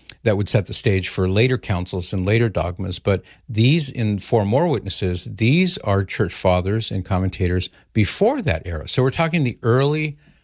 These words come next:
early church. And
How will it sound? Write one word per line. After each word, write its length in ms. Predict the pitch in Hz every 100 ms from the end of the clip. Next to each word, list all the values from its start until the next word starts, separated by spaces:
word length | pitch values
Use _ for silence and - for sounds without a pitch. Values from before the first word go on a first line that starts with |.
| _ -
early 360 | 110 123 135
church. 640 | 123 - 180 180 - - - _ _ _ _ _ _ _ - -
And 640 | 107 107 107 104 104 92